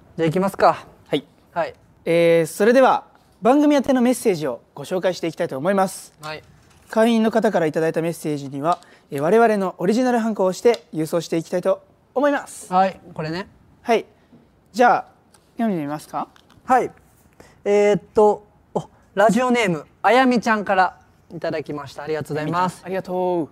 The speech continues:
Speaker 1: えー、にちかくん、いくみくん、はじめまして。
Speaker 2: はじめまして？
Speaker 1: 映画から入ったファンです。
Speaker 2: わお。
Speaker 1: え？俺ら？ミュートグッパー？
Speaker 2: え？マジ？
Speaker 1: 映画からなので、今回初めてラジオを聴けるので、楽しみにしていました。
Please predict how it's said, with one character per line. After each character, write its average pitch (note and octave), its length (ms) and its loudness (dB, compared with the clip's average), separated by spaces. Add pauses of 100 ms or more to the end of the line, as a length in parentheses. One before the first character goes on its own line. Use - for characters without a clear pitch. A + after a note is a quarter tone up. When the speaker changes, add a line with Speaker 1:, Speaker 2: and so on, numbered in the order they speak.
(120)
Speaker 1:
え D3+ 500 -6
ー、 - 20 2
に A#3 200 4
ち - 160 -4
か B3+ 180 4
く F#3+ 160 2
ん、 D3+ 280 2
い F3 100 2
く G#3+ 100 0
み F#3+ 120 2
く F3+ 100 -4
ん、 D#3+ 60 -2
は A3 180 2
じ D4 80 6
め E4+ 80 6
ま D#4 160 4
し - 40 -8
て。 - 200 -4 (400)
Speaker 2:
は B3+ 100 2
じ B3 80 6
め D#4 140 6
ま D#4+ 100 6
し - 80 -6
て？ D3+ 320 0
Speaker 1:
映 D4+ 240 6
画 D4 140 4
か D4 100 4
ら C#4 100 6
入 G3 180 2
っ F#3+ 40 2
た - 140 -10
フ - 100 -10
ァ F#3+ 80 -4
ン F3+ 80 -2
で C#3 100 -6
す。 - 220 -20
Speaker 2:
わ C#4 60 8
お。 C#4+ 360 4
Speaker 1:
え？ - 380 -10
俺 G3+ 220 4
ら？ F3 260 2
ミ A#3+ 80 2
ュ G#3 80 2
ー G3 40 2
ト F#3+ 100 -2
グ F3+ 100 0
ッ F3+ 60 0
パ E3 400 -2 (200)
ー？ C4+ 140 2
Speaker 2:
え？ E4 60 -4 (280)
マ E3 120 -12
ジ？ - 100 -18 (400)
Speaker 1:
映 B3+ 220 4
画 C4+ 120 2
か C#4 120 2
ら C4 100 2
な G#3+ 120 2
の F3 120 0
で、 F3 240 2
今 A3 220 -2
回 F3 100 0
初 G#3+ 240 2
め C#4 120 2
て F#3+ 100 -4
ラ F#3+ 120 2
ジ F3+ 140 -2
オ D#3 120 -4
を - 40 -12
聴 - 140 -20
け F3 120 -4
る E3+ 120 -6
の D3 100 -8
で、 C#3+ 220 -6
楽 A3+ 220 -4
し B3 100 -4
み G#3 80 0
に D#3 80 -6
し - 80 -14
て D#3+ 100 -6
い D3 60 -8
ま C#3 100 -10
し - 80 -16
た。 - 160 -20